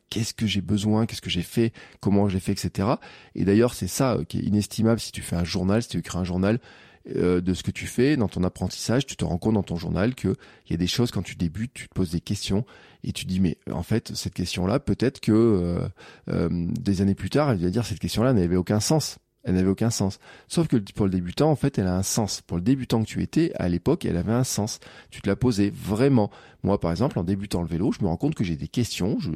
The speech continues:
alors moi, je donne mes questions dans mon podcast qui met trois cent cinquante. Et il y a des personnes qui viennent me voir et qui me disent, « C'est marrant parce que les questions que tu te poses là, c'est les questions que j'avais il y a deux, trois ans, moi aussi, quand j'ai commencé le vélo. » Ce qui veut dire que je ne suis pas le seul, en fait, à me poser ces questions. Ce qui veut dire que,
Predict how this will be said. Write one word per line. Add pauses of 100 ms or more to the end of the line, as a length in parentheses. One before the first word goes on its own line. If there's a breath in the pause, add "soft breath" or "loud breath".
(100)
alors
moi,
je
donne
mes
questions
dans
mon
podcast
qui
met
trois
cent
cinquante. (420 loud breath)
Et
il
y
a
des
personnes
qui
viennent
me
voir
et
qui
me
disent, « (260 loud breath)
C'est
marrant
parce
que
les
questions
que
tu
te
poses
là,
c'est
les
questions
que
j'avais
il
y
a
deux,
trois
ans,
moi
aussi,
quand
j'ai
commencé
le
vélo. » (440 loud breath)
Ce
qui
veut
dire
que
je
ne
suis
pas
le
seul,
en
fait,
à
me
poser
ces
questions.
Ce
qui
veut
dire
que,